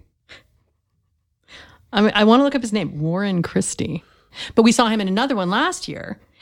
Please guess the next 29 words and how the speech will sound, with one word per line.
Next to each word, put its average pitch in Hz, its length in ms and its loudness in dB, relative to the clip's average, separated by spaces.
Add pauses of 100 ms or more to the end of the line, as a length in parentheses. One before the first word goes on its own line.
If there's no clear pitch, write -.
(240)
or, 202 280 2
uh, 202 100 -4 (180)
um, 175 240 0
last 156 220 -4
season, 175 460 4
and 180 480 2 (480)
he 269 140 4
was 233 140 2
not 226 200 6
as 196 60 2
impressive. 175 440 0
But - 260 -8 (340)
when 190 220 4
I 170 60 4
pulled 214 220 4
up 190 80 2
his 170 100 2
I 151 180 -4
M 156 100 -4
D - 220 -10
B 180 520 4
and 165 120 4
I 160 60 4
found 160 200 0
out 165 60 -2
he 165 100 -4
was 151 140 -4
born - 220 -6
in - 80 -10